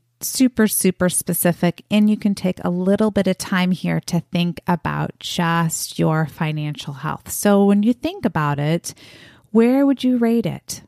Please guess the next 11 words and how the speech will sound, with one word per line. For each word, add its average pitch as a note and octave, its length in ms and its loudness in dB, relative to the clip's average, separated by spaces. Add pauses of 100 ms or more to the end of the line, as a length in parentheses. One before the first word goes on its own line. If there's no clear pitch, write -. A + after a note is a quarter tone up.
(140)
on F3 100 0
a F3 60 0
scale F3 400 -2
of E3+ 160 -2
one E3 280 -2
to F3 120 -4
ten? - 440 -10 (920)
Your G3+ 760 4
personal F#3 580 -2
financial E3 680 -2
health. - 580 -8